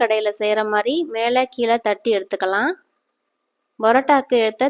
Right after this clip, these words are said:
சால்னாவும் செஞ்சாச்சு. இன்னைக்கு வெஜ் சால்னா தான் செஞ்சிருக்கேன்.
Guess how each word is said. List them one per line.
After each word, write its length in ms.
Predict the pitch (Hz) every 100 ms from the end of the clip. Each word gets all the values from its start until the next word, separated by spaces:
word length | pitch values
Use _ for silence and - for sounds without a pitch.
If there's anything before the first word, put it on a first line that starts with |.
| 277
சால்னாவும் 580 | 247 226 262 247 240 285
செஞ்சாச்சு. 480 | - 202 202 190 - 294
இன்னைக்கு 320 | 226 208 240 320 311 208
வெஜ் 280 | 202 208 -
சால்னா 300 | 285 254 233 214
தான் 140 | 233
செஞ்சிருக்கேன். 540 | - 190 190 - 208